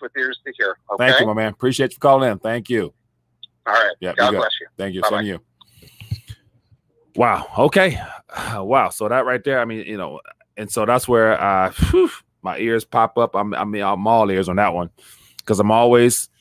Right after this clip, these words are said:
Speaker 2: willing to listen and learn. And of course, allow the Holy Spirit within me to decipher truth between a lie. So it's one of those things where I know everybody is capable of their own interpretation of things. And so I like to just check in and make sure that I get that confirmation in my spirit that,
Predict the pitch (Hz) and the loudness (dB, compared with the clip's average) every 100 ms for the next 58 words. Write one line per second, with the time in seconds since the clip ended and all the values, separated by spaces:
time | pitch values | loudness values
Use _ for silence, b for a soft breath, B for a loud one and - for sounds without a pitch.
0 | _ 92 110 120 117 110 117 - 113 110 | _ -2 2 2 2 2 2 2 0 0
1 | 98 71 65 _ 92 95 98 - 117 123 | 0 -2 -10 _ -8 -4 -4 2 4 4
2 | - - 98 104 98 98 113 113 120 117 | 2 -2 2 2 2 0 0 0 0 0
3 | 110 117 117 120 98 101 - 101 101 127 | 0 -2 -2 -4 -6 -4 0 0 0 -4
4 | 143 - 113 147 - - 98 107 107 117 | -6 -2 -2 -2 -6 -14 -10 -6 -4 0
5 | 98 92 113 - 104 101 - B B B | 0 0 -2 -2 0 0 -4 B B B
6 | 98 98 113 110 113 117 107 104 104 104 | -6 -2 2 2 2 2 0 4 4 4
7 | 104 110 110 113 107 110 104 110 107 107 | 2 2 4 4 2 2 0 2 2 0
8 | 110 90 95 - 110 110 107 107 104 104 | -4 -8 -10 -6 -4 -2 0 0 0 -2
9 | 104 110 113 113 113 104 - 110 113 - | -2 0 -2 -4 -6 -8 -6 -6 -6 -10
10 | 107 101 104 - 107 110 107 - 107 104 | -10 -8 -10 -8 -8 -6 -6 0 2 2
11 | B B B - 95 110 107 98 101 - | B B B -2 2 2 0 -4 -4 0
12 | 117 110 117 117 110 110 104 113 107 107 | 0 0 0 0 0 -2 -2 0 0 0
13 | 95 95 110 110 104 - - 110 110 107 | -2 -2 -2 2 0 -2 -2 -2 -2 -2
14 | 107 107 101 104 - 110 107 92 101 92 | -4 -4 -6 -6 -2 0 2 0 -2 -4